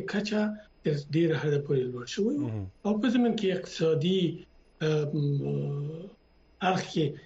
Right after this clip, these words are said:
Speaker 1: یعنې خلکو د خپل د شپې او د ورځې لپاره یو څه د خوړلو لپاره، د ژوند کولو لپاره درلودی. او په ضمن کې په فرهنګي لحاظ تلویزیونونه، د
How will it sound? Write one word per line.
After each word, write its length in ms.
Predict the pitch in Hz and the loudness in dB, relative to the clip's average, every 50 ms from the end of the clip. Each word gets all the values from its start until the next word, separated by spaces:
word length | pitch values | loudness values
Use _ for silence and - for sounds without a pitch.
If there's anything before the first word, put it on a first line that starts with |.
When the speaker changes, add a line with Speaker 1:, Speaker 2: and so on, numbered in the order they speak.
| _ - - | _ -2 2
Speaker 1:
یعنې 180 | 160 156 156 156 156 156 156 - - 185 165 165 - - | 2 4 4 2 2 0 -2 -4 -4 -4 -4 -4 -4 -2
خلکو 320 | 190 202 214 214 208 240 233 226 170 185 | 0 2 2 2 2 2 2 2 2 0
د 20 | 180 175 165 160 - - - - | 0 0 -2 -4 -6 -6 -8 -8
خپل 220 | - - 202 196 185 - - - - - - _ _ - 170 | -4 0 2 2 2 2 -2 -6 -16 -20 -20 _ _ -4 0
د 20 | 160 151 135 | 0 0 0
شپې 280 | - - _ - - 196 196 | -2 -8 _ 0 2 4 4
او 60 | 190 175 - | 4 4 2
د 20 | 180 175 | 2 2
ورځې 260 | 180 190 202 190 190 185 175 | 4 2 4 4 2 2 0
لپاره 260 | - - 170 170 160 160 151 | 0 0 2 2 2 4 2
یو 80 | 151 143 139 - | 2 0 0 0
څه 100 | 208 190 185 180 180 - - - _ _ _ - | 2 2 2 2 0 -4 -10 -18 _ _ _ -2
د 20 | 156 156 | -2 -2
خوړلو 320 | - - 165 165 180 190 185 170 180 | 0 2 0 2 2 2 0 0 0
لپاره، 260 | - - 165 165 160 156 | 0 0 0 0 0 0
د 80 | 143 143 139 | 0 0 0
ژوند 180 | 147 160 151 143 - | 0 0 0 0 0
کولو 180 | 170 180 185 185 190 | 0 0 0 0 0
لپاره 220 | 185 - 190 180 170 151 | -2 0 -2 -2 0 0
درلودی. 500 | 196 196 196 196 233 254 226 156 143 127 - - - _ _ _ _ - - _ - 160 | 0 0 2 2 2 2 2 2 0 -4 -4 -8 -18 _ _ _ _ -20 -16 _ 0 2
او 60 | 156 147 147 | 2 2 2
په 60 | - 170 160 | 2 2 2
ضمن 240 | 202 214 226 240 233 214 214 | 4 4 4 4 2 2 2
کې 160 | - 196 185 185 180 170 - - | 2 2 2 4 2 2 0 0
په 80 | - 165 151 147 143 - 147 143 - - - - - _ _ - | 0 0 0 0 0 -2 -4 -4 -6 -10 -20 -20 -20 _ _ 0
فرهنګي 500 | 165 160 143 135 156 156 156 165 202 226 220 | 2 2 2 2 2 2 4 4 4 4 4
لحاظ 360 | 220 202 185 180 190 185 175 - - - - - - - - - - | 2 0 2 0 2 2 0 -2 -4 -8 -14 -18 -20 -20 -10 -2 2
تلویزیونونه، 720 | 190 165 160 170 160 143 151 170 180 180 190 185 185 180 | 2 2 4 2 2 2 4 4 4 4 4 4 2 2
د 60 | 170 | 0